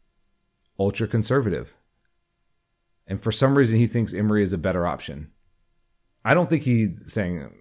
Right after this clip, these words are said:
you know, "I don't care, I'm on my way out." I think he thinks this is actually the better option, and that's why he needs to go. It's not because,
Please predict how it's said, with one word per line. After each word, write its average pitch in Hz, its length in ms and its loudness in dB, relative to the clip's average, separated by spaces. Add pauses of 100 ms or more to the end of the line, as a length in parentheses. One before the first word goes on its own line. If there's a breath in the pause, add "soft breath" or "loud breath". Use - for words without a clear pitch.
(120)
you 92 140 -8
know, 67 80 -8
"I 85 100 -8
don't 78 140 -10
care, 87 360 -6
I'm 85 200 -8
on 82 100 -6
my 78 120 -8
way 73 100 -8
out." 85 360 -6
I 117 160 2
think 151 200 -2
he 143 300 -2 (180)
thinks 123 220 -2
this 120 100 -2
is 113 60 -4
actually 117 280 0
the 120 100 2
better 113 140 2
option, 127 420 -2 (460 soft breath)
and 117 220 2
that's 135 260 2
why 139 220 4
he 135 100 2
needs 135 220 0
to 131 80 0
go. 117 400 2 (1160)
It's - 220 -2
not 160 240 2
because, 135 600 2